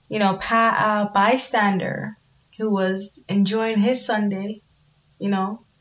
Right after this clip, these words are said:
out enjoying that cool, cool, nice sunshine in Florida, happened to see what took place, sprang into action, and he just head right into that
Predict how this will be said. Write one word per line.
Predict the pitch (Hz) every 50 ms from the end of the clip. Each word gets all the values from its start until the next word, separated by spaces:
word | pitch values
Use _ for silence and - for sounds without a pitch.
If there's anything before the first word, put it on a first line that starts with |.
| _ - - - - _ _ -
out | - 214 214 220 220 220 220 214 -
enjoying | - 190 196 185 175 202 202 202 208 214 214 214
that | 208 196 180 151 -
cool, | - - 220 220 214 214 208 214 214 214 214 220 220
cool, | - - - 214 208 196 190 196 208 208 208 208 -
nice | 190 190 190 190 202 - - - -
sunshine | - - - 214 208 202 - - 202 - - 196
in | 190 190
Florida, | 190 - - 185 185 185 185 185 190 202 214 220 - _ _ _ _ _ _ _ _ _ _ _ _ _ _ _ _
happened | - 247 262 269 262 294 294 285 269
to | 277 277
see | 254 - - 254 247 233
what | 226 220 202 202 202 -
took | - 240 240 233 233
place, | - 208 214 208 208 208 214 220 220 - - - - _ _ _ _ _ _ _ _ _ _ _ _
sprang | - - - - - 247 247 247 247 254
into | 247 233 226 214 220 214
action, | 202 190 190 190 - - - 196 190 185 190 196 196 196 - _ _ _ _ _ _ _ _ _ _ _ _ _ _ _ _ _ -
and | - 208 202 202 190
he | 185 - 220 233 247 262
just | 247 254 254 247 240 233 - -
head | - - 226 220 208 208 185 185
right | 196 196 214 226 247 - -
into | - - 214 220 226 220 208 - - - 202 196 185 180 180
that | - 202 202 196 240 294 - - -